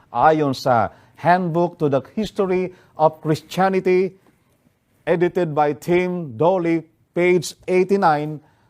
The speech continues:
sa wikang Pilipino na po, ganito ang ating mababasa.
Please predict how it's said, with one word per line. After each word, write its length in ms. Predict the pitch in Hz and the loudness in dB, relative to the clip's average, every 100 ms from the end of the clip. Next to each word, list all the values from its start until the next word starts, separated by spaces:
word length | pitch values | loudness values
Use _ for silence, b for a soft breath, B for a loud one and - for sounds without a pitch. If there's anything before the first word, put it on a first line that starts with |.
| _ | _
sa 240 | - 165 | -6 -2
wikang 400 | 180 208 196 190 | 0 0 -2 -2
Pilipino 480 | 185 185 180 185 180 | 0 0 2 0 0
na 160 | 180 175 | 0 0
po, 320 | 165 135 104 b b b b - | 0 0 -4 b b b b -2
ganito 560 | 165 170 170 180 180 | 0 0 0 2 2
ang 160 | 151 156 | 0 0
ating 320 | 143 151 156 | 0 0 0
mababasa. 720 | 143 131 131 120 113 117 85 | 0 2 2 2 -2 -2 -8